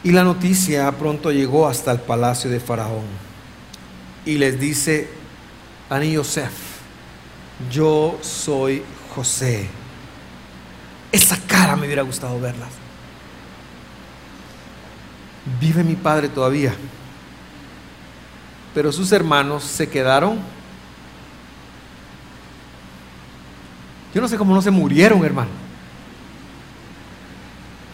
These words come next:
Estaban atónitos al darse cuenta de que tenían a José frente, porque hasta el traductor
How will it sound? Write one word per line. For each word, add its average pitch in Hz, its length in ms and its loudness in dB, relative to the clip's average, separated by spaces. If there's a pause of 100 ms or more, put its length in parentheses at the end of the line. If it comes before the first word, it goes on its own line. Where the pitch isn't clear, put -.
(420)
Estaban 175 420 2
atónitos 170 560 0
al 131 120 0
darse 139 180 -4
cuenta 123 500 -4 (880)
de 131 80 -4
que 127 100 -4
tenían 135 440 -2
a 151 80 0
José 123 180 -6
frente, 147 300 -6
porque 160 260 -4
hasta 147 240 2
el 143 140 2
traductor 147 680 4